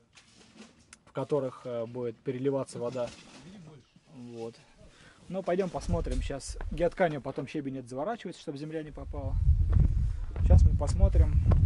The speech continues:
Здесь у нас идет переход с дренажного поля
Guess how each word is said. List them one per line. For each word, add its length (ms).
Здесь 200
у 20
нас 160
идет 240
переход 400
с 80
дренажного 540
поля 340